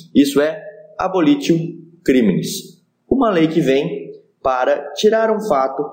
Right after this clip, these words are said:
que já era crime. A lei nova descriminaliza o crime que até então tava vigente.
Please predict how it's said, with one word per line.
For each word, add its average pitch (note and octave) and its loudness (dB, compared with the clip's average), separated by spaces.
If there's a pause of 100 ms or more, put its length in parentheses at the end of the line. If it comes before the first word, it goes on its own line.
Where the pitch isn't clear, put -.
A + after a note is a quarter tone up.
(220)
que D#3+ 4
já G3+ 2
era F#3 2
crime. A#2+ 0
A C3 -2
lei D#3 2
nova B2 0 (300)
descriminaliza E3+ 2 (440)
o D#3+ 2
crime A#2+ 0 (240)
que C#3+ 2
até D#3 0
então C3+ -4 (520)
tava B2+ 0
vigente. C#3+ -2